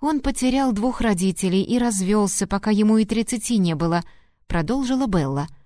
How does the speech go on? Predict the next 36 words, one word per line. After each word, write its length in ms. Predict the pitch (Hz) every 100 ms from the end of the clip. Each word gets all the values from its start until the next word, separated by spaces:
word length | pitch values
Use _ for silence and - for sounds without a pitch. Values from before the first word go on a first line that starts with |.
| _ _ _ -
Может, 460 | 220 196 175 180
он 180 | 190 185
не 100 | 190
так 300 | 185 165 156
уж 160 | 175 -
и 40 |
готов 400 | 185 196 - 190
к 80 | -
новым 280 | 269 233 214
отношениям, 640 | 202 220 208 185 165 180 175
как 220 | 214 196
думает. 480 | 160 151 160 170 - - - _ -
Может, 480 | 311 269 269 -
ему 300 | 247 320 339
тоже 380 | 330 233 180 165
страшно. 600 | 160 - 160 143 175 165 - _ _ -
И, 140 | 247
может, 400 | 247 240 214 214
прошлая 520 | - 220 226 - 202 190
ночь 400 | 196 254 - 185
была 320 | 170 170 196
для 160 | 170
него 260 | 180 175 208
таким 360 | 196 175 214 208
же 140 | 185
важным 300 | 196 180 180
шагом, 480 | - 262 240 175 160 - _ -
как 240 | - 190
и 60 | 180
для 180 | 147 170
тебя? 460 | - 151 135 170 - - _ _ _ _ _ _ _ -
«Думаешь, 560 | 202 180 185 185 -
он 120 | 175
об 120 | 175 175
этом 240 | 185 180
жалеет?» 480 | 180 202 233 175